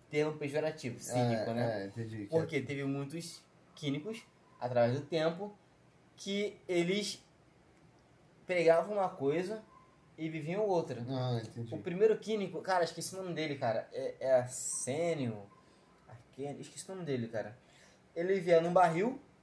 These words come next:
Speaker 1: ele tinha uma lanterna e um, um prato, um prato de, um prato de, de barro.
Speaker 2: Hum.
Speaker 1: Ele jogou o prato de barro dele fora depois que ele viu uma criança bebendo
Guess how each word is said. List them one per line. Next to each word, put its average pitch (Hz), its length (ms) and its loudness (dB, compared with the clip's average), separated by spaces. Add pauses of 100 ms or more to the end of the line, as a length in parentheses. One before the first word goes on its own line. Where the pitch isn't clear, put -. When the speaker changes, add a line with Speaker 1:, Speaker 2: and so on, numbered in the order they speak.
(580)
Speaker 1:
ele 151 260 -4
tinha 165 200 -4
uma 156 140 4
lanterna 170 720 4 (760)
e 190 500 -2
um, 185 340 -2
um 175 60 -4
prato, 180 480 6
um 160 140 -4
prato 165 360 4
de, 170 760 -4 (1000)
um 139 80 -10
prato 143 340 2
de, 143 880 -6
de 135 120 -8
barro. 110 380 6 (280)
Speaker 2:
Hum. 123 160 -2 (2250)
Speaker 1:
Ele 180 200 6
jogou 170 240 2
o 170 40 2
prato 165 220 6
de 175 100 -4
barro 147 320 6
dele 147 180 -2
fora 147 340 8
depois 160 280 2
que 170 80 -8
ele 151 100 -4
viu 143 120 -2
uma 151 80 0
criança 147 440 -4
bebendo 143 440 -2